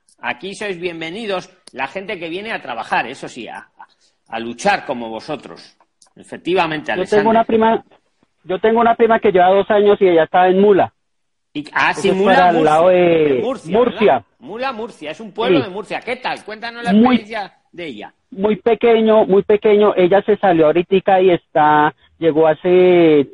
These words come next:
Speaker 2: cuatro días a, eh,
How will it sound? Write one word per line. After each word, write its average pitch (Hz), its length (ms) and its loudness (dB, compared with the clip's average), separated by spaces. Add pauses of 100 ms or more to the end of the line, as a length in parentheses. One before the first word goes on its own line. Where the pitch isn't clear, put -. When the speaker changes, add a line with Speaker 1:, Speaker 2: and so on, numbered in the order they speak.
Speaker 2:
cuatro 175 440 0
días 175 340 4 (140)
a, 135 1160 2 (440)
eh, 143 160 -6